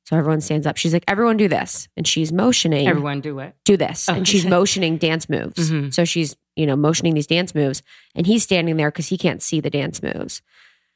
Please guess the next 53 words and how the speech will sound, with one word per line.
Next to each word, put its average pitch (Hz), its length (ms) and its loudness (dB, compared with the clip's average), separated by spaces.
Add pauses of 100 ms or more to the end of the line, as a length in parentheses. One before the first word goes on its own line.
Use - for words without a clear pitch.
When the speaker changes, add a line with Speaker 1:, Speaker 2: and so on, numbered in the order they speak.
(460)
Speaker 1:
So 214 100 4
everyone 220 260 4
starts 190 340 -2
the 180 80 -6
dancing 160 400 2
and 151 60 2
everyone's 170 300 0
laughing 160 340 -2
and 156 80 -2
having 151 200 0
fun. 175 400 2
And 160 140 0
then 170 80 2
he's 165 180 0
like, 175 160 -4
"Oh, 214 400 2 (140)
you 185 160 0
know, 156 280 0
Lisa, 170 540 0 (240)
the 170 80 2
girl 160 160 2
next 151 260 -2
to 165 60 4
him, 151 60 0
can 180 160 0
you 202 80 2
help 208 280 -2
him 165 480 -4
do 180 140 4
these 165 180 0
dance 214 280 0
moves?" 151 420 -2
And 180 100 2
it, - 160 -2 (600)
he 185 160 -4
felt 175 420 -2 (460)
like 175 180 0
a 147 60 -6
child. 180 640 -2
Speaker 2:
Yeah. 277 280 2 (240)
Speaker 1:
So 196 120 2
he 196 100 6
literally, 190 460 2
he 180 80 0
left 165 340 0
the 180 140 2
room 156 280 0
'cause 170 180 -4
he 156 80 -4
was 156 120 0
so 151 240 2
upset - 500 -2
'cause 165 220 -2